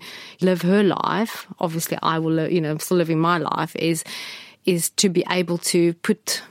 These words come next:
things in place where we do spend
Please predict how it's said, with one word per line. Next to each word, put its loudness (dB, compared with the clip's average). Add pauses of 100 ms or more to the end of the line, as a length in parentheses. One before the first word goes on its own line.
(260)
things 2
in 2
place -2 (480)
where 2
we 4
do 4
spend 0